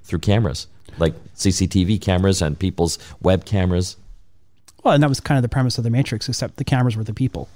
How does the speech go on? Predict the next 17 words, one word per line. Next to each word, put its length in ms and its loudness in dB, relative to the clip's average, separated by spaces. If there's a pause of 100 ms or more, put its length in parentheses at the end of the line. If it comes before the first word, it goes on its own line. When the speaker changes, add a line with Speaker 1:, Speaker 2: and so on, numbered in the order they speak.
(260)
Speaker 1:
Yeah. 220 2 (760)
So, 420 2 (640)
yeah, 280 0 (400)
from 200 -2
a 20 -4
Terminator 500 2
perspective, 520 -2
this 160 -2
is 100 -6
not 240 0
a, 280 0
a, 80 0 (160)
a 40 -2
great 300 -4
thing. 220 -8 (160)
Speaker 2:
No. 140 2 (300)
Speaker 1:
Okay, 300 0